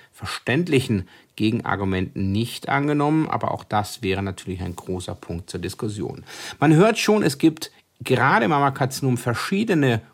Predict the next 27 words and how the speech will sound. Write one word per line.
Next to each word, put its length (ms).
große 540
Punkte, 560
die 60
man 120
diskutieren 680
kann 340
und 160
die 100
Studierenden 960
Shania 500
Arndt, 560
Jasmin 580
Haas 460
und 260
Annalena 600
Delle 560
werden 260
genau 380
diese 320
Punkte 360
aufnehmen, 460
aber 220
natürlich 300
noch 100
etwas 300
mehr, 180
denn 440